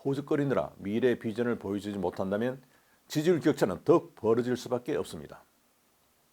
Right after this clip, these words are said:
결국 보수층에서 한덕수 대망론이 더욱 힘을 얻게 되고 국민의힘 후보들의 본선 경쟁력은 갈수록 더 떨어질 겁니다.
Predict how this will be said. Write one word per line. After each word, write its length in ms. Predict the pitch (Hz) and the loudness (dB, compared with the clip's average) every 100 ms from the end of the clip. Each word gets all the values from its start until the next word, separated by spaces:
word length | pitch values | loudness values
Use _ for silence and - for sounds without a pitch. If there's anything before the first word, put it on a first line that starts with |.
| _ _ _ _ _ | _ _ _ _ _
결국 360 | - 113 123 117 | -4 -2 -2 0
보수층에서 640 | 110 110 - 120 113 127 | 0 0 -2 -2 0 0
한덕수 680 | - 139 147 147 147 - 156 | 0 -2 -4 -2 -4 -2 -4
대망론이 600 | 110 107 117 120 120 131 107 | 0 0 2 0 0 -2 0
더욱 200 | 135 123 | 0 0
힘을 240 | 120 120 | -4 -2
얻게 180 | 98 101 | -2 -2
되고 380 | 92 107 123 - _ _ _ - | 0 4 4 2 _ _ _ -4
국민의힘 480 | 143 151 156 160 | 0 2 2 0
후보들의 460 | 127 139 143 143 135 | 0 2 4 4 4
본선 400 | 117 120 143 131 | 0 -2 -2 -2
경쟁력은 600 | - 127 135 139 104 71 | 0 0 0 0 0 -2
갈수록 600 | - - 95 - 127 117 | -8 -10 -10 -4 -2 -2
더 220 | - 104 104 | -2 -2 0
떨어질 320 | 127 104 90 | -4 -4 -8
겁니다. 360 | 73 71 - | -12 -14 -18